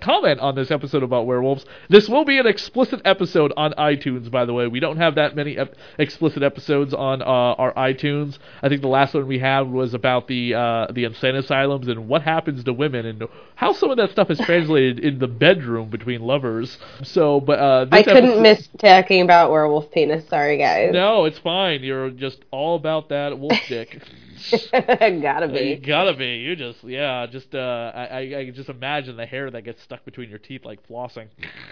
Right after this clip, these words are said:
Speaker 2: You know it.
Speaker 1: <laughs> Okay, I'm going to hell.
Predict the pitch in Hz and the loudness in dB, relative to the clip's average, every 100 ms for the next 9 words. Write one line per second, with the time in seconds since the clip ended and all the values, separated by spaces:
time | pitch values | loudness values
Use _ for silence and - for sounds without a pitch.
0 | - 220 160 151 240 147 143 143 294 - | -20 -14 -12 -8 -6 -6 -6 -6 -10 -12
1 | - - - - _ - _ _ 320 _ | -16 -14 -18 -18 _ -14 _ _ -16 _
2 | _ 302 _ - - - 208 220 202 196 | _ -16 _ -20 -20 -20 -20 -8 -6 -4
3 | 165 180 170 139 143 | -6 -6 -8 -4 -6